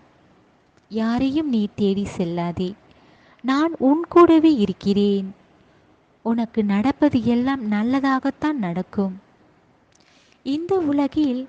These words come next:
மற்றவர்களை காயப்படுத்தி பார்ப்பதற்கே ஒரு வேலையாக வைத்திருக்கிறார்கள்.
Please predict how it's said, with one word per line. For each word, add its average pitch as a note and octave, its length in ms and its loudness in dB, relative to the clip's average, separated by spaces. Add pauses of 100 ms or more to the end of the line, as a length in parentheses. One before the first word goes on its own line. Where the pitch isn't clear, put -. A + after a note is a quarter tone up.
மற்றவர்களை B3+ 920 0
காயப்படுத்தி A3+ 840 -2
பார்ப்பதற்கே A3+ 920 0
ஒரு G#3 300 2
வேலையாக A#3 840 0
வைத்திருக்கிறார்கள். F#3 1000 -4